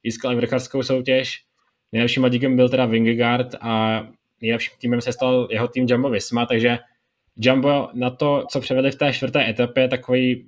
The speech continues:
pro mě trochu výbuch, protože nemohli vidět, jak, eh, že, že McNultyho takhle setřesou. A podle mě, kdyby tam Astana nevytvořila ten únik, eh, v polovi-, na začátku toho závodu, toho sjezdu, tak by se možná rozhodoval až na tom cílovém stoupání a tam by to třeba McNulty udržel.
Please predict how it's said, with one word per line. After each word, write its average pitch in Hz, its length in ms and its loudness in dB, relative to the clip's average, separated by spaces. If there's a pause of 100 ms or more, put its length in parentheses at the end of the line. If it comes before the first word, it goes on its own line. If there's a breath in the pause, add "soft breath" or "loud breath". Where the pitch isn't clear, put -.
(260)
pro 117 120 -6
mě 120 120 0
trochu 123 300 -2
výbuch, 110 600 0
protože 117 380 0
nemohli 117 320 2
vidět, 113 280 0
jak, 113 260 -2
eh, 110 320 0 (180)
že, 117 260 -2
že 120 100 2
McNultyho 120 680 -2
takhle 120 200 -4
setřesou. 113 640 -2 (320 soft breath)
A 110 60 -14
podle 131 300 4
mě, 127 160 4
kdyby 123 160 2
tam 131 280 0
Astana 127 320 0
nevytvořila 127 460 4
ten 135 180 -4
únik, 117 380 0 (260)
eh, 117 280 -4
v - 140 -18
polovi-, 120 280 0
na 117 120 -2
začátku 120 300 -2
toho 131 120 2
závodu, 117 280 2
toho 127 140 -2
sjezdu, 110 500 0 (340)
tak 120 100 -2
by 127 60 2
se 131 80 -2
možná 135 200 4
rozhodoval 131 380 4
až 127 100 -4
na 123 60 -8
tom 147 120 -4
cílovém 139 260 0
stoupání 127 560 0
a 123 40 -8
tam 127 140 -2
by 131 60 0
to 135 100 -4
třeba 131 240 -2
McNulty 131 380 -2
udržel. 113 440 0